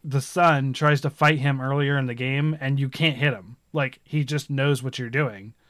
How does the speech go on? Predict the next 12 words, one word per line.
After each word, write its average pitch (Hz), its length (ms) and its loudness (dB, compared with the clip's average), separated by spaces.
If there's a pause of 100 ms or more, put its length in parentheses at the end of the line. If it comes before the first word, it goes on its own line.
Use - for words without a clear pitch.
(380)
So 156 180 4
it's, 143 140 2
like, 139 240 0 (1040)
input 160 420 0
reading, 151 520 0 (100)
like, 143 220 0
on, 147 200 0
on 139 220 0
a 131 240 -4
fighting 156 300 2
game. 156 320 0 (680)
So 143 460 4